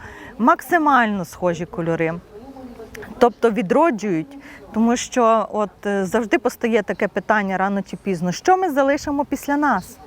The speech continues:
Що будуть досліджувати наші діти, наші внуки, що будуть, е, описувати в тих самих книжках,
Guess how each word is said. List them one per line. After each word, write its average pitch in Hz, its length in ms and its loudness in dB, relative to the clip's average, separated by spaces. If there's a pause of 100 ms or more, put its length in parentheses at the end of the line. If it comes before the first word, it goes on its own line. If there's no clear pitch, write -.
(300)
Що - 240 2
будуть 226 360 0
досліджувати 262 760 0
наші 220 380 2
діти, 190 460 -2
наші 208 340 0
внуки, 190 580 -2 (360)
що 294 280 2
будуть, 262 440 -2
е, 208 260 4
описувати 220 920 0
в 170 80 -8
тих - 180 -2
самих 254 320 0
книжках, 202 720 -2